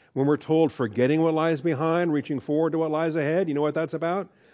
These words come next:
That's God telling us to not remember the things we should not be remembering. Or when he tells us to take every thought captive in obedience to Christ Jesus, you know what that's about? That's thinking the way God tells us to think.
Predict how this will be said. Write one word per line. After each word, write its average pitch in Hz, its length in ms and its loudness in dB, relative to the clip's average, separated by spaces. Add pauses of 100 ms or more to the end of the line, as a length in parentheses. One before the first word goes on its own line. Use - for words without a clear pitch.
(340)
That's 135 200 2
God 160 380 4
telling 160 360 2
us 143 380 2
to 139 160 -2
not 143 340 0
remember 147 440 2
the 127 140 -2
things 139 280 -4
we 123 140 -4
should 143 220 -8
not 127 400 -10
be 113 160 -6
remembering. 110 640 -6 (720)
Or 131 100 0
when 156 80 6
he 156 80 4
tells 156 320 0
us 151 120 0
to 151 100 -6
take 156 280 0
every 165 200 2
thought 156 320 -4
captive 135 640 -6 (280)
in 131 120 2
obedience 139 600 4
to - 80 -8
Christ 143 360 -4
Jesus, 120 360 0
you 120 80 -4
know 123 60 -2
what 127 120 -2
that's 135 200 -4
about? 165 340 0 (480)
That's 127 200 -4
thinking 160 380 2
the 143 60 2
way 147 180 0
God 143 280 -2
tells 151 320 -2
us 131 180 -4
to 135 100 -6
think. 117 340 -8